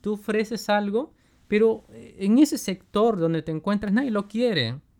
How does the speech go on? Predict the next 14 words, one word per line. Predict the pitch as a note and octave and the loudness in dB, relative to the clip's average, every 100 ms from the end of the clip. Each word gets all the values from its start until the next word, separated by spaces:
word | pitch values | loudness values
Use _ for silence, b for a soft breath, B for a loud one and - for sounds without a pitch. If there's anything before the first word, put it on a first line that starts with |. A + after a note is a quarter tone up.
| _ _ _ _ - | _ _ _ _ -10
Tú | G3 | 0
puedes | A#3+ A#3+ | 2 2
haber | B3 A#3 | 2 0
estudiado | A#3 - F#3 G3 G3 | 0 0 2 4 4
nutrición, | F3 D#3 D3 C#3 F#3 F#3+ G3+ G3+ G#3 G3 | 0 -2 -4 -2 2 4 4 4 2 0
alimentación | D3+ D3 C#3 C#3 F3 | -4 -6 -6 -6 -6
saludable, | E3+ E3 D3 D3+ F3 G3 F#3+ F3+ | -2 -2 0 2 4 2 2 0
todo | E3 F3+ | 0 0
lo | E3+ | -2
que | D#3 D#3+ | -4 -8
quieres, | G3+ G3+ G#3+ - b b b b | -6 -4 -6 -10 b b b b
y | F3 | 4
vives | A3 A#3+ A#3+ - | 6 6 2 4
cerca | A3 A3 G#3 A3 D4+ | 4 4 2 2 2